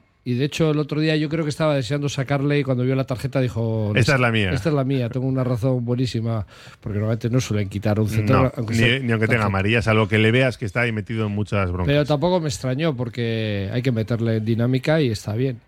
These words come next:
Speaker 1: Igual, como hay tres partidos durante la semana, pues es probable Valverde no suele hacer cambios en la defensa, pues que lo que haga es rotar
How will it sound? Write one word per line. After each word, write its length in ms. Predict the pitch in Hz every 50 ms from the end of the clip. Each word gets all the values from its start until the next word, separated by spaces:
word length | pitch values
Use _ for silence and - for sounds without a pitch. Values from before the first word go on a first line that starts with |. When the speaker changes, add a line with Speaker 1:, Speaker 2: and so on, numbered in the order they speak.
| _ - - 156
Speaker 1:
Igual, 500 | 160 120 123 143 165 165 160 156 151 147 - _ _ _ _ _ _ _ _ _ _ _ - -
como 180 | - 123 123 139
hay 80 | 147
tres 160 | 139 156 143
partidos 400 | - - 147 131 - 156 156 139
durante 300 | 139 147 147 143 131 147
la 100 | 147 143
semana, 320 | 135 - 143 147 151 160 165
pues 300 | 156 - 120 - - -
es 100 | 143 -
probable 480 | - 131 131 139 139 139 147 151 151 - - - - - - - - - - - - - -
Valverde 460 | 214 151 135 120 123 131 131 135 139
no 100 | 139 143
suele 200 | - - 135 131
hacer 180 | 127 117 127 123
cambios 340 | - 135 139 131 131 110 -
en 60 | 135
la 80 | 135
defensa, 340 | 131 123 110 139 131 139 160
pues 240 | 151 139 113 104 -
que 400 | - 104 107 104 104 101 101 98 95 - -
lo 160 | - 117 110
que 80 | 95 127
haga 180 | 127 123 135 143
es 60 | 135
rotar 500 | 131 139 135 123 - - 151 156 160 156